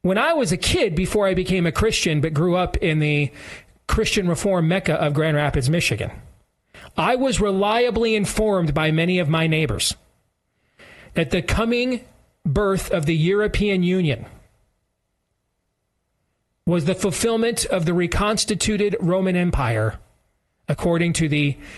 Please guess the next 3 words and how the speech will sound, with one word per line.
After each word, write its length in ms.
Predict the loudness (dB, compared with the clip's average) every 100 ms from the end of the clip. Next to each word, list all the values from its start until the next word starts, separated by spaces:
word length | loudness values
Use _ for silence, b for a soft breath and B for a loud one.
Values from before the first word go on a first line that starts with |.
| B -2
premillennial 840 | 0 2 2 2 2 2 2 2
dispensational, 1200 | 0 0 0 0 0 0 0 0 0 2 0 -2 -8 B B B B B -12 -8 -2
um, 600 | 0 2 2 0 -4